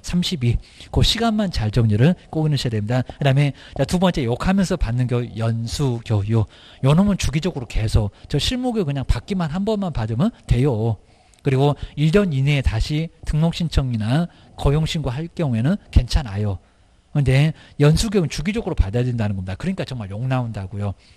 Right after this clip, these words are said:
누가 두 사람이 꼭 욕을 합니다. 소속 공인중개사하고 개업 공인중개사. 실무 교육 받은 후 얼마마다? 이 년마다. 속에서 욕한다. 여기 바로 이 년 전년 그러잖아. 이 년. 이 년마다 연수 교육 받아야 해.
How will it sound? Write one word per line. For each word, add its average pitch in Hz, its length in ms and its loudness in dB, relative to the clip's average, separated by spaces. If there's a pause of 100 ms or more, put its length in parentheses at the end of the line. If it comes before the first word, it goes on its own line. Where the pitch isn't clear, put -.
누가 120 240 0
두 120 180 -4
사람이 143 340 -2
꼭 143 200 -4
욕을 110 240 -4
합니다. 107 480 -2 (240)
소속 156 440 0
공인중개사하고 117 880 -2 (240)
개업 143 340 0
공인중개사. 113 680 -2 (320)
실무 233 340 0
교육 185 140 0
받은 120 260 2
후 120 100 -2
얼마마다? 127 720 -2 (280)
이 139 320 -2
년마다. 113 720 -2 (220)
속에서 214 360 -2
욕한다. 117 440 -2
여기 127 200 0
바로 104 220 -2
이 110 100 -6
년 147 180 2
전년 113 300 -4
그러잖아. 101 400 -6 (160)
이 127 120 0
년. 127 140 6 (380)
이 135 140 0
년마다 156 640 2 (240)
연수 127 320 2
교육 139 400 0
받아야 107 400 0
해. 101 260 -2